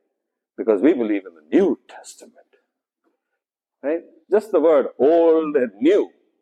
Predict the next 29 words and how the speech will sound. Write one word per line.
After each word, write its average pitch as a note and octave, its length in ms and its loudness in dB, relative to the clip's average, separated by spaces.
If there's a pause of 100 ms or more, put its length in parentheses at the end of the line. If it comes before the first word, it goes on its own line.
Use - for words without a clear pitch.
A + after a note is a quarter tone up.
(420)
Right? D#3 260 -2 (600)
<clears throat> - 800 -2 (1500)
And G3+ 100 0
the A3 60 2
whole A#3+ 240 2
idea A#3+ 360 2
is A#2+ 220 -2
people C4+ 360 -2
are G#3+ 80 0
formed C4+ 520 -2
in B2 200 -2
this - 440 -12
theology. F#2 640 -2 (500)
People F#3 300 0
are - 100 2
formed G3+ 600 -2
in E3+ 160 -4
this E3 160 -10
theology C#3+ 560 -2
of C#3+ 100 -2
the A#2+ 120 -12
New C3 260 -6
Testament A#2+ 640 -8
that A2 160 -10
somehow D3+ 760 0 (360)
what C3+ 300 0
Christ D#3 460 0 (100)
has G#2+ 240 -6 (160)
done, A#2+ 480 -4